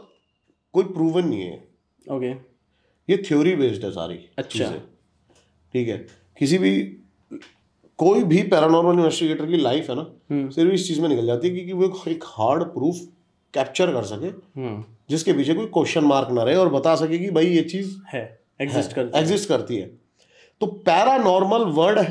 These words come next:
Speaker 1: जो है वो
Speaker 2: हम्म।
Speaker 1: ये है कि जो नॉर्मल नहीं है और जिसको कोई आप प्रूफ भी नहीं कर पाओगे।
Speaker 2: हम्म।
Speaker 1: अभी हम बैठे हुए हैं यहाँ पे,
Speaker 2: हम्म।
Speaker 1: बातें कर रहे हैं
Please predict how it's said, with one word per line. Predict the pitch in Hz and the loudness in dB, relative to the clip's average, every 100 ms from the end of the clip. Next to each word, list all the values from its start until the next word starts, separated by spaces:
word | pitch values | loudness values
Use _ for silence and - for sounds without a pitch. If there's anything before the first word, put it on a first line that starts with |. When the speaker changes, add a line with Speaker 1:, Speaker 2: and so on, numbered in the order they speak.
| - | -4
Speaker 1:
जो | 127 185 | 2 4
है | 135 139 202 | 4 2 0
वो | 165 180 | 2 0
Speaker 2:
हम्म। | 117 | 0
Speaker 1:
ये | 147 185 | 2 2
है | 170 180 | 2 -4
कि | 208 | -4
जो | 190 | -4
नॉर्मल | 151 135 165 190 156 | 0 0 0 -2 -2
नहीं | 131 165 | -2 -4
है | |
और | 214 175 | -4 -6
जिसको | 175 202 | -8 -8
कोई | 208 208 | -6 -4
आप | 202 | -6
प्रूफ | - 175 202 180 | -6 -8 -6 -6
भी | 196 | -6
नहीं | 190 | -6
कर | 127 | -8
पाओगे। | 92 90 92 | -8 -14 -16
Speaker 2:
हम्म। | 120 147 131 117 117 _ _ _ _ _ _ _ _ _ _ _ _ _ _ _ _ _ _ _ - | -10 -6 -6 -8 -18 _ _ _ _ _ _ _ _ _ _ _ _ _ _ _ _ _ _ _ -2
Speaker 1:
अभी | 156 208 | 0 2
हम | 185 - - - | 2 2 -4 -4
बैठे | 123 123 135 | 0 0 0
हुए | 117 | -2
हैं | 107 | -2
यहाँ | 104 | -6
पे, | 98 | -4
Speaker 2:
हम्म। | 107 | -2
Speaker 1:
बातें | 107 127 123 | 0 0 -2
कर | 104 | -4
रहे | 123 | -6
हैं | 175 - | -8 -12